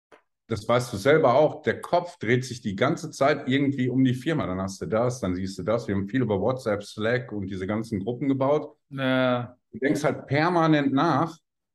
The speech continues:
Speaker 1: und manchmal oder oft kommen mir beim Rasenmähen bessere Ideen, als wenn ich im Büro am Schreibtisch sitze, wo alles klingelt.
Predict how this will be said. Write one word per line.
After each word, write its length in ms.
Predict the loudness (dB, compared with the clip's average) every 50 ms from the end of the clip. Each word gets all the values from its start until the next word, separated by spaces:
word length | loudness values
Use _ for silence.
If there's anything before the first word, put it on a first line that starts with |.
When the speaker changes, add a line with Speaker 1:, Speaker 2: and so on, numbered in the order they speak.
| _ _ _ _ _ _
Speaker 1:
und 340 | 0 2 4 4 2 0 -8 -12 _
manchmal 760 | -4 -2 -2 -2 -2 -4 -2 -2 -2 0 0 -2 -4 -8 -12 _ _ _ _
oder 220 | 0 0 0 2 0
oft 180 | -2 -4 -2 -2
kommen 160 | 0 2 2
mir 80 | 2
beim 200 | 2 0 0 0
Rasenmähen 680 | 0 -2 -2 -2 -2 -2 -2 -2 -2 -2 0 -2 0 -2
bessere 260 | -2 -4 -4 -6 -6
Ideen, 300 | -6 -4 -4 -4 -2 -4
als 160 | -6 -6 -4
wenn 100 | -6 -6
ich 80 | -4 -4
im 100 | -4 -4
Büro 220 | -4 -4 -4 -4
am 140 | -4 -4 -6
Schreibtisch 480 | -8 -8 -8 -8 -6 -8 -10 -10 -6
sitze, 200 | -8 -8 -8 -6
wo 100 | -4 -2
alles 220 | 0 0 0 -2 -4
klingelt. 640 | -4 -2 0 0 2 0 -2 -2 -6 -10 -16 -20 _